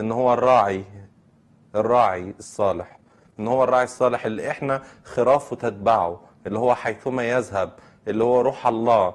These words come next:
النهارده، اللي تقول له: "يا رب، يا روح الله، انت اي حته انت عايزني فيها فانا متاح ليك". النهارده انت بتكلمني، والرب بيكلم ناس قاعدين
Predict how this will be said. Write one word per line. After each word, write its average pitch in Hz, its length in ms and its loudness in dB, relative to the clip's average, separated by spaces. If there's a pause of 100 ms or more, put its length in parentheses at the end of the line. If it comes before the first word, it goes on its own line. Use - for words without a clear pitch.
(260)
النهارده، 104 680 -2 (380)
اللي 107 160 -2
تقول 127 240 -2
له: 127 100 6
"يا 117 40 4
رب، 120 240 0
يا 113 140 2
روح 123 280 -2
الله، 107 380 0 (320)
انت 117 400 -2 (1200)
اي 170 260 2
حته - 280 -2
انت 123 140 -4
عايزني 120 320 -2
فيها 101 420 -8 (340)
فانا 127 300 -4
متاح 117 500 -4
ليك". 104 440 -10 (320)
النهارده 123 580 0
انت 123 160 -4
بتكلمني، 117 760 -2 (240)
والرب 123 340 2
بيكلم 135 440 -2
ناس 135 440 -4
قاعدين 107 480 -4